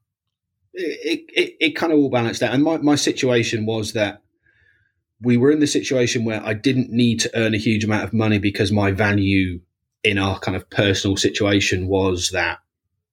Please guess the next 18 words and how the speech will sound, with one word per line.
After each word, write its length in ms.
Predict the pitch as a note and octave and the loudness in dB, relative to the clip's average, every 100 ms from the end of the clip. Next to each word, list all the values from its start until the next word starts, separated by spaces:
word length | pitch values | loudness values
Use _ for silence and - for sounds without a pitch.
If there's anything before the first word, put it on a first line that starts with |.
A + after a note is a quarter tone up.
| _ - | _ -4
um, 520 | F#2+ F#2 F2+ F2 F2 _ _ _ _ _ _ _ _ - | -2 -2 -6 -12 -20 _ _ _ _ _ _ _ _ -4
I, 80 | G2+ | -4
w-, 200 | G2 G2 | -2 -4
I 60 | G#2 | -2
was 160 | G2+ | 0
doing 220 | A#2+ G#2 G#2 | 2 2 2
that 260 | G#2+ - | 0 0
as 100 | F#2 | -4
well 220 | G#2 G#2 | 0 0
as 100 | G2+ | 2
running 280 | G2 G#2+ G#2 | 2 2 0
a 40 | G2 | -2
company. 520 | A2+ B2 D3+ F3+ - _ _ _ - _ _ _ _ _ _ - | 0 2 0 -2 -10 _ _ _ -20 _ _ _ _ _ _ -6
Um, 720 | G#2 G#2 G#2 G#2+ G#2+ G#2+ G#2+ - _ _ _ _ | 0 2 2 0 0 -4 -8 -14 _ _ _ _
and 480 | C3 C3 C#3 C3+ B2+ B2+ A#2 - _ _ _ _ _ _ _ _ _ _ _ _ _ - | 2 2 4 2 0 -2 -6 -12 _ _ _ _ _ _ _ _ _ _ _ _ _ -6
yeah, 260 | B3 G#3 - - | -2 -2 -2 0
it, 320 | E3+ D#3 - _ - _ - | 0 0 -4 _ -20 _ -14
it, 160 | E3 | -12